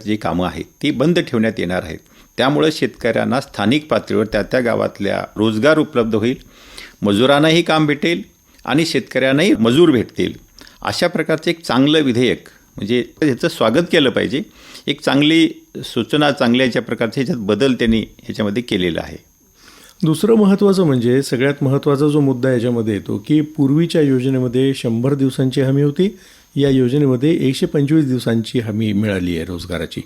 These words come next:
Speaker 1: हो.
Speaker 2: त्याच्याबद्दल काय सांगाल?
Speaker 1: हां, आत्ता पंचवीस दिवसाच्या याच्यामध्ये रोजगारामध्ये वाढ झालेली आहे,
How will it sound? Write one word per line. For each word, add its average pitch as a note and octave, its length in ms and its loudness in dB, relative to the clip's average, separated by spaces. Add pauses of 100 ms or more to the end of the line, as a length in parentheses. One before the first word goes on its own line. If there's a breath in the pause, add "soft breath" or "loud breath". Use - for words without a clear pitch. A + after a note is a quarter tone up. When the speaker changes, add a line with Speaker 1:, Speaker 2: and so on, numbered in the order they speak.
(120)
Speaker 1:
हो. F2+ 160 -2 (180 loud breath)
Speaker 2:
त्याच्याबद्दल F3+ 420 0
काय F#2 180 -6
सांगाल? - 280 -10 (1000 loud breath)
Speaker 1:
हां, - 160 -2 (100)
आत्ता E3+ 220 -2
पंचवीस E3+ 540 2
दिवसाच्या E3 540 0
याच्यामध्ये D3+ 580 -2 (120)
रोजगारामध्ये C3 640 0
वाढ B2 220 2
झालेली A2+ 380 -2
आहे, G#2+ 200 -4